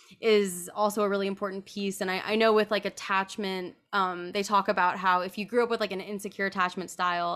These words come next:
and then you're earning secure attachment as an adult, um, the, the kind of,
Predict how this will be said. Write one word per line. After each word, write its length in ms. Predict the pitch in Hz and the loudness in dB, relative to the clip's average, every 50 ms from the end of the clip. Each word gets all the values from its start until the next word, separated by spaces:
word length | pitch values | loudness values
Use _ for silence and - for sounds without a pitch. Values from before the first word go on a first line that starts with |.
| - | -4
and 140 | - 185 185 | -4 -4 -4
then 160 | 180 175 175 | -4 -4 -4
you're 360 | 175 170 175 175 175 175 175 175 - - - - - _ _ _ | -4 -4 -4 -4 -4 -4 -6 -6 -10 -18 -20 -20 -20 _ _ _
earning 520 | 240 226 226 220 208 202 202 202 208 202 202 | 4 4 6 6 6 4 4 4 2 0 -2
secure 340 | - - 202 196 - 208 196 | -6 -6 -6 -2 -2 -2 -2
attachment 420 | 190 - 196 190 180 - 185 165 | 0 -2 -2 -4 -2 -4 -6 -4
as 200 | - 185 185 180 | -2 -2 -2 -2
an 80 | 196 180 | -4 -8
adult, 500 | 175 170 - 196 196 185 180 175 - - - - - - - _ _ - | -8 -6 -4 -2 -2 -2 -2 -2 -6 -10 -20 -20 -20 -20 -20 _ _ 2
um, 360 | - 202 196 190 185 190 180 | 4 4 6 6 4 2 2
the, 360 | - 202 196 190 185 180 180 175 | 2 0 2 2 2 0 0 -2
the 60 | - | -4
kind 240 | 202 - - 202 196 | -6 -2 -2 0 0
of, 280 | 196 190 190 180 170 | 2 0 0 -2 -6